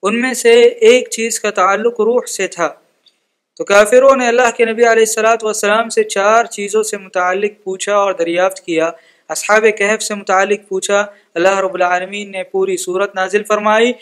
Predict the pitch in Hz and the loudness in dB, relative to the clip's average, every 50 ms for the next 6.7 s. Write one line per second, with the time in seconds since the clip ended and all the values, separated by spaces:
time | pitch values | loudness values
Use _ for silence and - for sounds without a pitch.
0 | - _ _ - 180 196 220 233 240 233 - - 220 233 233 233 233 233 233 _ | -16 _ _ 0 2 4 6 4 4 2 0 -6 -4 -4 -2 -2 -2 -4 -6 _
1 | _ _ _ _ _ - - 190 - - - 208 214 233 226 233 220 214 220 202 | _ _ _ _ _ -10 -8 -8 -6 -4 0 2 2 2 4 2 0 0 0 -2
2 | 208 214 208 208 - 208 196 196 196 196 190 - - - 214 220 226 220 226 - | -2 -2 -4 -2 -4 -2 -2 -2 -4 -6 -6 -6 -2 0 2 2 2 0 -2 -10
3 | _ _ _ _ _ _ _ - 185 185 185 180 180 180 180 160 185 196 - - | _ _ _ _ _ _ _ -4 0 2 2 2 2 0 -2 0 0 -2 -2 -2
4 | - - - 185 - - - 226 233 226 233 220 - 208 208 214 208 214 - 196 | -4 -4 -4 -4 -2 2 4 4 4 4 4 2 0 -2 -4 -4 -4 -4 -2 -4
5 | 185 185 - 196 190 - - 214 208 208 - 180 - - 202 202 202 - 196 180 | -4 -2 -4 -8 -6 -4 -2 -2 -2 -2 -2 -8 -6 -4 -2 -2 -2 -2 -4 -4
6 | 165 165 160 175 175 170 - 156 147 151 147 143 143 139 | -2 0 0 0 -2 -2 -6 -8 -6 -2 -2 0 -2 -2